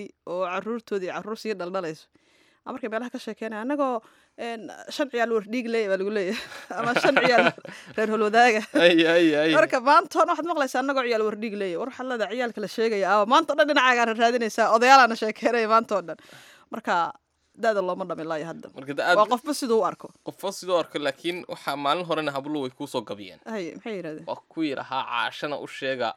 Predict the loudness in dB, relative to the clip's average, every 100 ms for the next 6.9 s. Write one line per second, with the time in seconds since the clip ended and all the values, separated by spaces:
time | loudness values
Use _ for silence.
0 | _ -14 -8 -2 0 -2 -6 -14 _ -8
1 | -6 -6 -8 -8 -8 -10 -8 -6 -6 -8
2 | -6 -2 -2 -2 -2 2 2 0 -4 -2
3 | -2 -6 -4 -2 -4 -2 0 2 2 0
4 | 0 0 0 -4 -6 -12 -20 -12 0 4
5 | 4 2 2 2 0 2 2 2 -2 -4
6 | -4 -4 -4 -2 -2 -2 -4 -2 -4